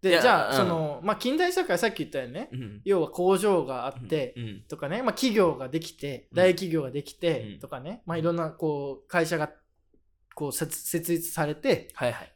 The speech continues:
Speaker 1: で、そこにね、まあ、行ったり、工場に行ったりして働いて、
Speaker 2: うん。
Speaker 1: で、働いた分はお金になって、
Speaker 2: うん。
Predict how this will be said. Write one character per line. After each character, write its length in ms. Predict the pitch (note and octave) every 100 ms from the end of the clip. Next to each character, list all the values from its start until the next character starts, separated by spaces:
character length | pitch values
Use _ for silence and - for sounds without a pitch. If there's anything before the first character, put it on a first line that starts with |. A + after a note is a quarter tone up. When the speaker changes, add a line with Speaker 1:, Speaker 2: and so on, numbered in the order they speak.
| -
Speaker 1:
で、 80 | F3
そ 120 | F#3
こ 120 | F3+
に 160 | E3 E3
ね、 240 | B3+ D4+ E3
ま 100 | E3+
あ、 20 |
行 80 | C#3
っ 40 |
た 80 | D3+
り、 60 |
工 200 | - D#3+
場 100 | D#3+
に 60 | F3
行 40 | -
っ 20 |
た 80 | C#3+
り 80 |
し 40 | -
て 60 |
働 340 | C3+ - C#3 D#3+
い 100 | D#3+
て、 320 | G#3 C#3 -
Speaker 2:
う 20 | A#2
ん。 260 | G#2+ G2 -
Speaker 1:
で、 80 | G#3
働 380 | G3+ G3 F3+ F3
い 40 |
た 140 | F3+ F3
分 320 | G3+ F3 D3+
は 320 | A#3+ E3+ A#2+
お 40 | C3
金 240 | D3+ C#3+
に 60 | C#3
な 120 | C#3+
っ 120 | -
て、 300 | - C3+ - -
Speaker 2:
う 60 |
ん。 180 | A2